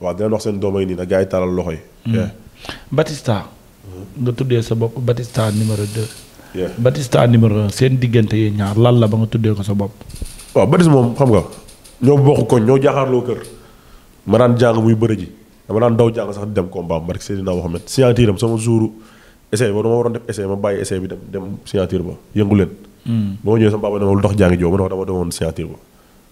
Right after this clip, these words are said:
Speaker 1: Xam nga rek, nee nañ lu nar a feeñ après.
Speaker 2: Hmm.
Speaker 1: Boo nekkee xel di ko gis sa deret. Man xamoon naa ne tôt ou tard mbër.
Speaker 2: Yow mi.
Speaker 1: Waaw, loolu moom mosuma bett. Xamoon naa ne naa doon mbër, te damay doon champion bu neexee Yàlla suñu borom.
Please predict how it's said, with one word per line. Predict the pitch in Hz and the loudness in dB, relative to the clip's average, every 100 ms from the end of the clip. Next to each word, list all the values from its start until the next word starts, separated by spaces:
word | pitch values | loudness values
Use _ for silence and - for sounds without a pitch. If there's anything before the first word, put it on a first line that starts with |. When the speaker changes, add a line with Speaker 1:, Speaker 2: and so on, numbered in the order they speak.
| _ | _
Speaker 1:
Xam | - 123 | -4 0
nga | 113 | 2
rek, | 110 - | 0 -4
nee | 117 156 | 0 2
nañ | 143 | 4
lu | 151 | 4
nar | 151 | 4
a | 147 | 2
feeñ | 151 117 | -2 -4
après. | 120 139 - - 117 | -2 -4 -8 -18 -8
Speaker 2:
Hmm. | 127 120 104 110 | -6 -4 -6 -4
Speaker 1:
Boo | 120 | -2
nekkee | 131 127 | 0 -2
xel | 117 107 | -2 -4
di | |
ko | 110 110 | -4 -4
gis | 113 | -4
sa | 107 | -4
deret. | 104 92 - - _ | -4 -6 -10 -20 _
Man | 104 123 | -6 0
xamoon | 180 165 | 2 4
naa | 160 | 4
ne | 147 | 4
tôt | - 160 | 4 2
ou | |
tard | 147 123 | 4 2
mbër. | 120 104 - - _ _ _ _ _ _ _ - | 0 -4 -8 -20 _ _ _ _ _ _ _ -10
Speaker 2:
Yow | 123 123 | -6 -4
mi. | 117 101 - | -6 -8 -4
Speaker 1:
Waaw, | 90 82 | -2 0
loolu | 90 127 139 | 2 4 4
moom | 127 | 2
mosuma | 135 127 | 2 2
bett. | 120 - - _ _ - | 0 -4 -20 _ _ -8
Xamoon | 117 131 | -4 0
naa | 127 | 0
ne | 120 | 2
naa | 123 | 2
doon | 120 110 | 0 -2
mbër, | 104 | -6
te | 117 | -6
damay | 117 127 135 | -4 -2 0
doon | 135 131 | 0 0
champion | 127 117 110 | -2 -4 -2
bu | 104 | -2
neexee | 110 104 | -2 -2
Yàlla | 104 95 | -2 -2
suñu | 98 | -4
borom. | 92 92 | -4 -6